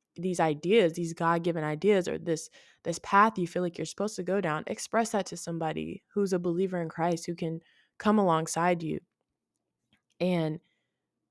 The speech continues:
and me and my husband filmed the, the podcast Authentically Us, which is the episode before this.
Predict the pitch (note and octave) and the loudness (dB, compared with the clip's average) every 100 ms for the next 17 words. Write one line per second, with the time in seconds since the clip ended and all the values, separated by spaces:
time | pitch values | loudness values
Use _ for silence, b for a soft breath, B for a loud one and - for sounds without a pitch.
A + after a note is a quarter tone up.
0 | _ F#3+ F3+ F3 G3 G3 F#3+ G#3+ G#3 F3 | _ 4 4 4 2 4 4 4 2 -2
1 | - - G3 G3 F#3 F#3 F3+ F3 - _ | -6 0 4 4 2 2 4 2 0 _
2 | - F3 F#3+ F#3 F#3 E3+ E3+ - F3 F3 | -4 0 2 2 0 -2 -2 -4 -2 -4
3 | F3+ - G#3+ F#3 E3+ F3 F3 F3 E3+ - | -4 -4 -2 0 0 -2 -6 -6 -6 -6
4 | F3+ F3+ E3+ E3 - A#3+ E3 F#3+ G3 | -4 -4 -4 -4 0 0 0 -4 -6